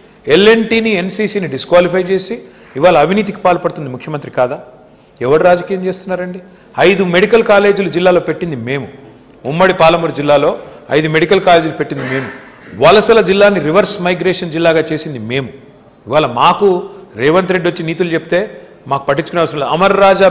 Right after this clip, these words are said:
బ్యాటరీస్ లాంటి కంపెనీని, తొమ్మిది వేల ఐదు వందల కోట్ల పెట్టుబడి పెట్టిన కంపెనీని దివిటిపల్లికి మహబూబ్నగర్ పక్కన తెచ్చింది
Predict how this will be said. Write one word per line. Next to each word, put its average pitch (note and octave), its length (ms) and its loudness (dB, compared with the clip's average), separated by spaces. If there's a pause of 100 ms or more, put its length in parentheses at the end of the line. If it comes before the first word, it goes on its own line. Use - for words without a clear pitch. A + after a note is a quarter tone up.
బ్యాటరీస్ F3+ 380 0
లాంటి E3+ 160 -2
కంపెనీని, E3 520 -2 (440)
తొమ్మిది G3 320 2
వేల G3 260 4
ఐదు F#3 100 2
వందల F3+ 240 0
కోట్ల E3 260 0
పెట్టుబడి F#3 320 0
పెట్టిన E3 180 -6 (100)
కంపెనీని G#3+ 400 -4 (480)
దివిటిపల్లికి F3+ 600 -2
మహబూబ్నగర్ E3 480 -2
పక్కన D#3 180 -8
తెచ్చింది C3+ 380 -10